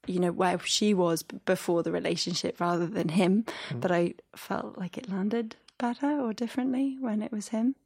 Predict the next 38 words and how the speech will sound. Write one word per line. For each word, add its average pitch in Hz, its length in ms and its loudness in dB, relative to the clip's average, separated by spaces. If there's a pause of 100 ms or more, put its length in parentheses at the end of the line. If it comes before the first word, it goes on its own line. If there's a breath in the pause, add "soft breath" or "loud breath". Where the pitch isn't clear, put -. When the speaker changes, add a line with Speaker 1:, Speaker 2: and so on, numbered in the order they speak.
Speaker 2:
Mm. 101 260 2 (300 loud breath)
Speaker 1:
Um, 190 460 2 (160)
and, 196 240 4
and 202 140 6
also 202 280 4
that 208 120 -2
he 220 320 4
is 196 240 4
the 190 160 4
person 190 560 2
who 175 180 4
carries 180 760 2 (960 loud breath)
these 190 220 4
two 202 300 2
women 175 440 4
within 165 320 2
his 165 260 -2
experience. 185 760 0
So 180 100 0
hers 185 400 2
is 170 160 2
of, 175 200 2 (440 loud breath)
you 196 120 0
know, 156 180 0 (760)
coming 175 260 4
into 180 300 4
a 170 40 4
scene 175 360 4
that - 140 -2
this 175 200 -2
other 170 160 2
woman 165 300 2
has 180 260 2
just - 280 0
left 175 340 0
or 175 80 -2
is 165 180 -2
leaving, 180 580 0